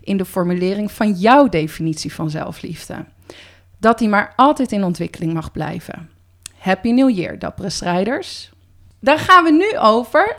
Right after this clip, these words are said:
tot onze eerste gast van tweeduizend twintig. Dat is er namelijk niet zomaar eentje. Vandaag zit ik samen met sociaal ondernemer en Haarlemmer van het jaar tweeduizend negentien,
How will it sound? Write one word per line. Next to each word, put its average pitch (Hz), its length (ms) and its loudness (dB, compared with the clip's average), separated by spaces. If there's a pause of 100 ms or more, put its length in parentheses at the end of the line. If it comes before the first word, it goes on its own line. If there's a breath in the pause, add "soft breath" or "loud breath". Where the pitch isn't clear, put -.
(140)
tot 220 240 -4
onze 185 360 -8
eerste 320 400 -4
gast - 360 -2
van 277 120 0
tweeduizend 233 500 0
twintig. - 600 -10
Dat 294 260 6
is 330 200 -2
er 302 80 2
namelijk 185 360 0
niet 196 180 -2
zomaar 220 400 4
eentje. 143 440 -10 (580 loud breath)
Vandaag 277 540 2
zit - 200 -4
ik 233 100 -8
samen 285 400 2
met 247 160 0
sociaal 247 500 0
ondernemer 214 800 -2
en 214 160 -2
Haarlemmer 262 560 0
van 202 200 -2
het 180 100 -4
jaar 165 320 0
tweeduizend 160 760 -2
negentien, 190 760 -2